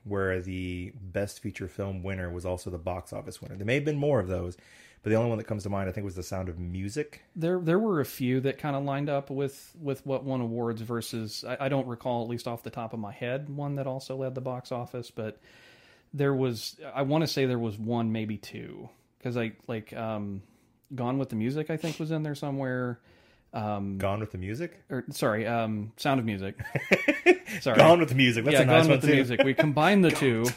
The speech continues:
Speaker 1: with the Music.
Speaker 2: <laughs> Um, it's, <laughs> there were Nazis
Speaker 1: Think you
Speaker 2: in
Speaker 1: mean
Speaker 2: the
Speaker 1: Gone
Speaker 2: South.
Speaker 1: with the Wind?
Speaker 2: Yeah, no,
Speaker 1: <laughs>
Speaker 2: uh, Gone with the Wind and The Sound of Music.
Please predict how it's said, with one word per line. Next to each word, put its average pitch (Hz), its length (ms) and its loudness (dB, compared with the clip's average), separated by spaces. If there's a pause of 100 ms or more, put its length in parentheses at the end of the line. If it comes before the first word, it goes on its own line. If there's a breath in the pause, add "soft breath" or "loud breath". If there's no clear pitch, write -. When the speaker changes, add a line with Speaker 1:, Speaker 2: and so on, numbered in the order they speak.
Speaker 1:
with - 460 0
the - 240 4
Music. 127 340 -8 (180)
Speaker 2:
<laughs> - 100 -20
Um, 123 400 2 (160)
it's, 135 560 -2 (240)
<laughs> - 260 -8
there - 1080 -4
were 175 180 2
Nazis 156 240 0
Speaker 1:
Think 131 160 2
you 123 40 -2
Speaker 2:
in 127 40 2
Speaker 1:
mean 120 160 2
Speaker 2:
the 113 40 0
Speaker 1:
Gone 120 120 6
Speaker 2:
South. 113 140 4
Speaker 1:
with 110 100 0
the 101 60 -4
Wind? 302 500 -4 (120)
Speaker 2:
Yeah, 131 180 2
no, 123 220 2
Speaker 1:
<laughs> - 20 2
Speaker 2:
uh, 117 140 0
Gone 151 260 2
with 143 100 2
the 131 80 0
Wind 120 340 2
and 120 220 0
The 110 60 0
Sound 98 240 -4
of 98 80 -6
Music. 92 360 -8